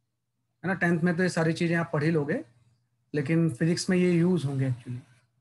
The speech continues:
है ना। तो मैं थोड़ा सा यहाँ पे एक table बना देता हूँ कि अगर angle आपको पता है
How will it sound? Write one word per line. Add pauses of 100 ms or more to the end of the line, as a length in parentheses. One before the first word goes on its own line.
(840)
है
ना।
तो
मैं
थोड़ा
सा
यहाँ
पे
एक
table
बना
देता
हूँ (460)
कि
अगर
angle
आपको
पता
है